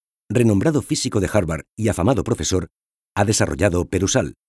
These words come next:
una aplicación informática que califica las notas de lectura de los alumnos. Los simuladores acabarán sustituyendo al profesor en la provisión de contenidos.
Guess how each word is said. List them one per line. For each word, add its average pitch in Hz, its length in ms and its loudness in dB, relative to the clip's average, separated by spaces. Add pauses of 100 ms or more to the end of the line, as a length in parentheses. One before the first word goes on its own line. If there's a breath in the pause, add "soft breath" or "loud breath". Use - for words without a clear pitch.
(540)
una 160 160 4
aplicación 87 500 -2
informática 80 760 -4
que 87 140 -8
califica 82 460 -2
las - 180 -2
notas 113 300 2
de 95 80 0
lectura 135 400 0
de 120 100 -2
los 110 140 0
alumnos. 73 460 -2 (800)
Los 87 160 -2
simuladores 104 600 2 (240)
acabarán 98 440 2
sustituyendo 90 640 -2
al 90 80 0
profesor 104 500 -2
en 117 160 4
la 92 80 2
provisión 80 460 -4
de - 80 -6
contenidos. 82 600 -2